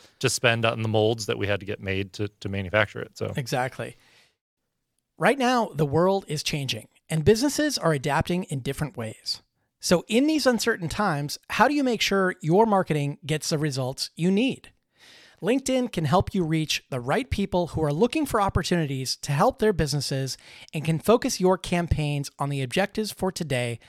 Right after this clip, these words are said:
Speaker 2: so your marketing works better.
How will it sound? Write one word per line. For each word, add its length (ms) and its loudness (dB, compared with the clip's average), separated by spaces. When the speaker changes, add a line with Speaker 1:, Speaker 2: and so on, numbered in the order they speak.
Speaker 2:
so 160 -2
your 340 2
marketing 540 0
works 400 -4
better. 460 -6